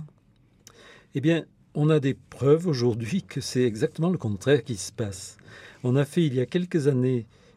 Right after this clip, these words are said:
une expérience pour savoir si, euh, des étudiants travaillent mieux ou moins bien, euh, quand ils sont soumis à la menace d'une punition. Alors, on leur a fait,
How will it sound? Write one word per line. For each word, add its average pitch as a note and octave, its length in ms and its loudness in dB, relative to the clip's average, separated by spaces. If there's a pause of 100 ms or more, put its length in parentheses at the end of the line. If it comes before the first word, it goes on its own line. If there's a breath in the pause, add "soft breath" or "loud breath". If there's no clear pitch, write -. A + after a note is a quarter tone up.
une B2+ 160 -4
expérience D#3 880 -2
pour - 200 -10
savoir E3+ 340 0
si, D#3 460 -6 (200)
euh, A#2+ 160 -4
des A#2+ 260 -2
étudiants E3 560 0
travaillent B2+ 460 2
mieux D3 320 2
ou F3 80 2
moins C#3 260 4
bien, C3 460 0 (540 soft breath)
euh, C#3+ 100 -4
quand C#3 240 2
ils C3 140 -6
sont F3+ 220 2
soumis E3+ 360 0
à F3+ 60 4
la C3+ 120 2
menace C#3+ 460 0
d'une B2+ 240 -2
punition. A#2+ 640 -2 (840 soft breath)
Alors, C#3 340 0
on D3+ 100 0
leur D3 280 4
a C#3+ 60 0
fait, D#3 460 2